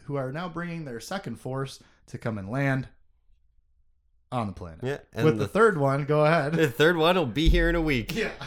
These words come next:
Speaker 1: <laughs> Oh, yikes.
Speaker 2: There's, uh, there's gonna be a lot here in the next six, seven days.
Speaker 1: Man. And we cut to the prisoner cave with Danny and Miko, where they take their chance.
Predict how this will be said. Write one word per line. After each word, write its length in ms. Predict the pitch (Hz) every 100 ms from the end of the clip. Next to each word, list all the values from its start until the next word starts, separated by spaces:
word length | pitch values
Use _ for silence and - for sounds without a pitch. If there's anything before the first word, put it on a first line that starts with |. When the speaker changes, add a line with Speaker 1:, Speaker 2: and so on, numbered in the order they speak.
| -
Speaker 1:
<laughs> 200 | 202 -
Oh, 640 | 196 190 175 143 127 123 113 110 110 110 110
yikes. 480 | 117 117 131 117 107
Speaker 2:
There's, 320 | 135 151 139
uh, 240 | 147 135 120 -
there's 220 | 131 156
gonna 140 | 175 147
be 80 | 143
a 80 |
lot 320 | 123 143 160 139
here 240 | 165 143
in 120 | 120
the 60 | 123
next 240 | 123 120 - -
six, 180 | 127
seven 240 | - 127 127
days. 320 | 131 110 - _ _ - _ _ _ 98
Speaker 1:
Man. 260 | 90 82 76 _ _ _ _ _ _ _ _ -
And 100 | 131
we 80 | 135
cut 280 | 156 147
to 260 | - 113 113 - _ _ _ _ _ _ _ _ _ _ _ _ _ _
the 80 | 120
prisoner 420 | - 151 143 135
cave 340 | - 117 107 127
with 140 | 120
Danny 320 | 117 113 123
and 100 | 131
Miko, 340 | 127 120 127 127
where 200 | 123 123
they 400 | 135 139 160 - - - - - - - - - - - - -
take 200 | 131 131
their 140 | 156
chance. 500 | 165 180 170 - -